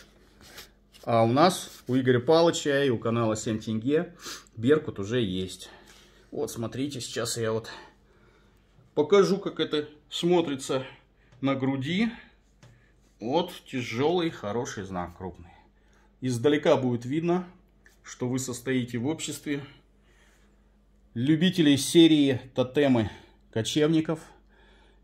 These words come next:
и поклонниками этой замечательной монетной серии. Вот так он выглядит. Вот два знака у нас уже есть. Сейчас пишите в комментариях,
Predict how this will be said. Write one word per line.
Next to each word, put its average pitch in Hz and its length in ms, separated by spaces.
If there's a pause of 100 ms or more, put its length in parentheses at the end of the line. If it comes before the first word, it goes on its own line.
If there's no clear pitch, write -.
(120)
и 123 80
поклонниками 143 680
этой 127 220
замечательной 123 600
монетной 110 440
серии. 92 420 (1080)
Вот 139 280
так 113 200
он 101 180
выглядит. 92 460 (1040)
Вот 104 160
два 135 240
знака 127 360
у 110 100
нас 107 240
уже 101 200
есть. 165 460 (1600)
Сейчас - 720 (600)
пишите 180 420
в - 60
комментариях, 190 720